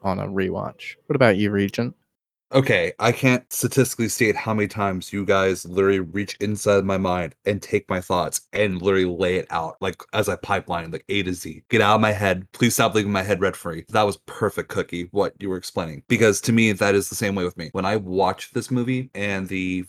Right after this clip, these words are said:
Speaker 2: first time, and I'm usually one of those people who tries to take as much time as I can to process everything and appreciate the work that goes into it. Even I had a mind bender during this movie,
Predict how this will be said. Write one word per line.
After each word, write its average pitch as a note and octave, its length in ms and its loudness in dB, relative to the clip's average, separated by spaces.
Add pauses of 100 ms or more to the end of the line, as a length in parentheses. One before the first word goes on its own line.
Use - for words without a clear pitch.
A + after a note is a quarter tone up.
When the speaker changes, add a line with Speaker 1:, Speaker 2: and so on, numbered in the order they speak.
(180)
Speaker 2:
first - 420 -2
time, F#2+ 480 -6
and E3 80 0
I'm F3+ 240 0
usually C#3+ 260 4
one A#2 120 6
of - 0 -
those A2 80 -4
people A#2 220 2
who G#2+ 120 2
tries G#2 300 2
to G#2 100 0
take G#2 220 -2
as F2+ 120 -12
much F#2+ 200 -6
time G2 180 -4
as F2+ 100 -8
I F#2 60 -6
can F#2 340 -6
to F2 360 -8
process F#2+ 480 -2
everything E2+ 500 -4
and E2 80 -10
appreciate F2+ 520 -10 (160)
the G2 60 -4
work F2+ 240 -8
that F2+ 80 -14
goes E2+ 180 -10
into G#2 300 -6
it. D#2+ 160 -10
Even C3 240 6
I A#2 140 4
had G2+ 160 0
a F#2+ 60 2
mind F#2 300 0
bender F2 280 -2
during F#2 240 -4
this F2+ 160 -10
movie, F2 320 -6